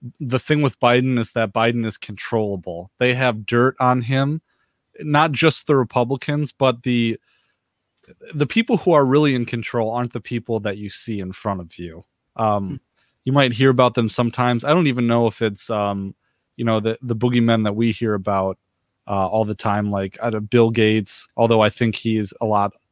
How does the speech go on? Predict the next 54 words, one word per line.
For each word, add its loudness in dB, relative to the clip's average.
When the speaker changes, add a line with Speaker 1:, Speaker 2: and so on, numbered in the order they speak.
Speaker 1:
to -4
do -2
with -2
it, -6
but 0
George 4
Soros 4
and 0
the -2
Rothschilds 0
and -4
all 0
these -2
people, 0
there 4
might 2
even 2
be 4
a 6
level 2
behind 0
them 0
too. 0
<laughs> -14
But, 2
um, 4
I 0
think -2
a, -2
a -4
quality 0
of -4
it, -6
if -6
you 0
watch, -2
are 0
you 0
familiar -2
with -2
Mark -2
Passio -4
at -2
all? 0
I -2
think -4
I 4
brought 2
him -2
up -4
in -6
our -4
last -2
episode. -14